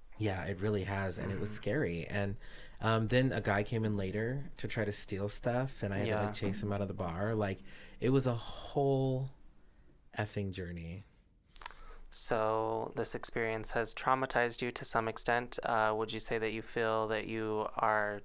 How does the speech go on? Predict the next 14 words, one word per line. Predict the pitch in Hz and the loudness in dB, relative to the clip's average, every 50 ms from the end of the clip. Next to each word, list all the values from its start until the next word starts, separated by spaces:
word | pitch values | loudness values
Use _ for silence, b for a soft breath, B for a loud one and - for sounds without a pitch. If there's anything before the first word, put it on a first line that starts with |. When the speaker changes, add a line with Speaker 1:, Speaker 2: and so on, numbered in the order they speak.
| - - | -10 -8
Speaker 2:
taken | - - 110 - 110 110 | -6 -6 -4 -4 -4 -4
advantage | 104 104 104 107 104 101 104 104 104 107 | -4 -2 -2 -2 -2 -2 -4 -4 -2 -2
of | 107 107 107 - - | -2 -2 -2 -4 -6
too? | - - 107 104 107 107 107 110 B B B B B B B B B B B B B B B B B B - - | -6 -4 -4 -2 -2 -2 -4 -6 B B B B B B B B B B B B B B B B B B -14 -8
Speaker 1:
Yeah, | - 135 139 147 143 135 135 131 127 127 - - | -2 2 4 6 6 6 6 6 4 4 2 2
I, | - 147 147 139 - - - - - - - | 4 4 4 2 0 -4 -12 -16 -12 -10 -6
so | 139 135 - 165 151 143 | -4 0 2 4 4 4
I | 139 - 151 | 4 4 2
had | 156 165 170 165 | 2 2 4 4
a | 165 156 143 135 - | 6 6 4 4 2
conversation | - - - 139 131 123 123 - 127 117 - 127 | -2 -4 -2 -2 0 0 -2 -2 -2 -2 -2 -4
with | 117 - | -2 -2
the | 113 | -2
bartenders, | 104 107 104 104 107 110 - 113 107 104 101 101 98 101 101 98 - - - | -2 0 0 0 0 -2 -2 -4 -2 -2 0 0 0 0 -2 -2 -4 -8 -10